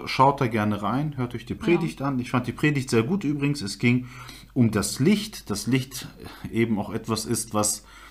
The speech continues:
Speaker 1: jetzt nicht von uns aus hergestellt werden
Speaker 2: Mhm.
Speaker 1: kann, sondern immer auch eine Umwandlung ist einer Energie. Das heißt, der
Speaker 2: Mhm.
Speaker 1: Energie, die Gott uns gibt sozusagen.
Speaker 2: Mhm.
Speaker 1: Und der Prediger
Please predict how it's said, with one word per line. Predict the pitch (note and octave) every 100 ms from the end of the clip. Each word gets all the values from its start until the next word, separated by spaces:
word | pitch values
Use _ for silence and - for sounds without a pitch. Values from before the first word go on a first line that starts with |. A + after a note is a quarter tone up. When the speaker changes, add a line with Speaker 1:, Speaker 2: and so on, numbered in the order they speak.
| - -
Speaker 1:
jetzt | G2+ G2 -
nicht | G#2
von | A2 G2
uns | A#2+ C#3+ - -
aus | A2 D3+ D#3 - -
hergestellt | - A2+ C3+ C3+ C3+ C3+ C#3
werden | B2 B2 -
Speaker 2:
Mhm. |
Speaker 1:
kann, | - C#3
sondern | B2+ A2+ A2+ A2 - - - - - - - - -
immer | C#3 D3+
auch | B2 A#2+
eine | B2 A#2 -
Umwandlung | F3 G3+ A#2+ G#2 F#2 F2+ F2
ist | E2+ -
einer | G2 G#2+ F#2+
Energie. | G2+ G2+ F#2+ F#2 D#2+ - - -
Das | F2+
heißt, | F#2 E2
der | G2+
Speaker 2:
Mhm. | F2
Speaker 1:
Energie, | F2 F#2 G#2 G#2 -
die | F#2+ F2+
Gott | B2 B2+
uns | B2+ B2
gibt | - B2+ -
sozusagen. | A#2 - G2+ G2+ G#2 G2+
Speaker 2:
Mhm. | F2+
Speaker 1:
Und | G2 - - - - - - - -
der | F#2+ G2
Prediger | F#2+ A2+ A2+ A#2 A2 G#2 F#2+